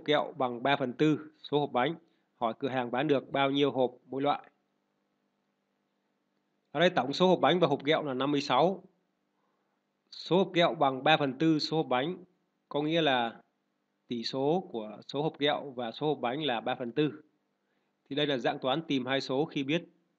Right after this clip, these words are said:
tổng và tỷ số của hai số đó. Đầu tiên ta có sơ đồ.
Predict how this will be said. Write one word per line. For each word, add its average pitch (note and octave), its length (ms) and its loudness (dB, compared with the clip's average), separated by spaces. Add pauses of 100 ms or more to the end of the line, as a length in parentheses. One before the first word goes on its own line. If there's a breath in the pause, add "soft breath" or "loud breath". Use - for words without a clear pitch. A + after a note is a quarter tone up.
(320)
tổng A2+ 240 -6
và A#2 180 -6
tỷ G#2+ 200 -10
số C3 200 -4
của C#3 120 -10
hai B2 120 -2
số C3 140 -4
đó. B2+ 200 0 (1900)
Đầu C3+ 100 0
tiên D3 200 4
ta D3 140 8
có C#3 220 4
sơ D#3 140 0
đồ. C3+ 320 2